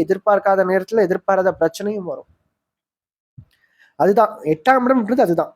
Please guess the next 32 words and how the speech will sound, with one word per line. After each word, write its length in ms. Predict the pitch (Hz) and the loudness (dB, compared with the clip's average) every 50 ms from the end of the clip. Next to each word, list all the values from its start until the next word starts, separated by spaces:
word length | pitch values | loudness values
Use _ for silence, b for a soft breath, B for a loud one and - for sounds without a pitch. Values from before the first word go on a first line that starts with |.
| _ _ 147 147 | _ _ -8 -4
நன்மையும் 500 | 151 165 185 208 226 233 240 254 254 247 | -4 -2 0 0 2 2 2 2 2 2
கொடுக்கும் 380 | 240 220 214 208 226 254 339 320 - | 2 0 0 0 0 -4 -4 -4 -6
தீமையும் 440 | - 208 214 214 208 214 214 208 | -6 -4 -2 0 0 0 0 -2
கொடுக்கும். 280 | 208 170 165 - 147 131 | -2 -4 -4 -4 -6 -8
அந்த 120 | 123 123 | -6 -6
இடத்துல 240 | 120 131 - 139 120 113 | -8 -8 -8 -10 -8 -4
குருவினுடைய 480 | 139 180 214 240 262 254 247 233 214 165 - | 0 0 2 2 2 2 2 2 0 0 -2
பார்வை 360 | - 151 175 226 240 254 254 | -4 0 0 0 2 2 2
இருக்கிறதுனால 500 | 214 196 190 190 180 180 170 170 190 226 | 2 2 0 -2 -2 0 0 0 2 0
இங்க 120 | 226 190 | 0 0
நன்மைகள் 440 | 175 165 170 196 220 240 233 226 185 | -2 -4 -4 -2 -2 0 2 2 2
அதிகமா 320 | 165 180 180 190 185 185 170 | 2 0 0 0 0 0 -2
இருக்கும், 280 | 170 170 - 233 214 | -2 -4 -8 -12 -8
தீமைகள் 360 | - 220 214 214 208 220 214 - | -8 -6 -4 0 0 -2 -2 -2
குறைவா 400 | _ - 208 233 262 262 254 208 | _ -2 0 2 2 2 0 0
இருக்கும். 300 | 143 - _ _ _ _ - | -2 -6 _ _ _ _ -4
ஆனா 160 | 190 214 220 | -2 -2 -2
தீமைகள் 420 | 220 233 240 240 233 220 226 208 | -2 -4 -2 -2 0 0 -2 -4
உண்டு. 260 | 175 170 180 170 - - _ _ _ _ _ _ _ _ _ _ _ _ _ _ _ _ _ _ _ | -4 -8 -8 -8 -10 -10 _ _ _ _ _ _ _ _ _ _ _ _ _ _ _ _ _ _ _
குரு 140 | 202 233 269 262 | 0 0 0 2
பார்வை 260 | 269 269 254 240 233 226 | 2 2 2 4 4 2
இல்லைன்னா 220 | 233 233 262 302 269 | 2 2 2 2 2
முழுக்க 240 | 226 233 240 240 240 | 2 0 0 0 0
முழுக்க 240 | 233 240 240 233 240 | 0 0 0 0 -2
தீமை 260 | 240 208 196 190 180 | -2 -2 0 0 0
தான் 140 | 160 151 127 | 0 0 -2
அந்த 100 | 127 123 | -4 -6
இடத்துல. 240 | - 123 - 127 - - | -8 -8 -12 -12 -12 -12
சரிங்களா? 340 | - - 139 139 147 151 156 | -14 -14 -12 -10 -4 -2 0
அதனால 180 | 185 233 226 185 | 2 0 0 0
குருவினுடைய 480 | 202 233 277 294 277 269 247 233 208 185 - _ | 0 0 2 2 2 2 4 2 2 2 0 _
பார்வை 440 | 156 151 170 202 226 233 220 226 | -2 0 0 0 0 2 2 0